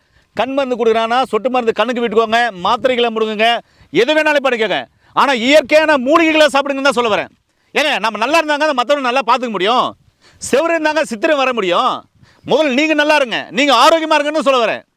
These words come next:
இயற்கையான பொருளை சாப்பிடுங்க, நிறைய பழம் காய்கறிகளை சாப்பிடுங்க, விட்டமின் சி அதிகமா எடுத்துக்கோங்க, விட்டமின் ஏ அதிகமா எடுத்துக்கோங்க, விட்டமின் இ அதிகமா எடுத்துக்கோங்க.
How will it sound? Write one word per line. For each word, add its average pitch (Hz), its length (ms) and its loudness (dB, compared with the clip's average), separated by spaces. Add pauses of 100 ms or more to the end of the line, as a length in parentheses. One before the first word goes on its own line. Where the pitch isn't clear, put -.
(340)
இயற்கையான 262 420 2
பொருளை 269 320 2
சாப்பிடுங்க, 240 300 -2
நிறைய 269 380 2
பழம் 269 320 0
காய்கறிகளை 285 420 2
சாப்பிடுங்க, 220 400 -2 (260)
விட்டமின் 247 280 0
சி 311 240 2
அதிகமா 285 280 0
எடுத்துக்கோங்க, 233 340 0
விட்டமின் 220 340 0
ஏ 285 80 6
அதிகமா 285 380 2
எடுத்துக்கோங்க, 208 360 -2 (300)
விட்டமின் 226 360 0
இ 302 120 4
அதிகமா 294 400 2
எடுத்துக்கோங்க. 214 380 -2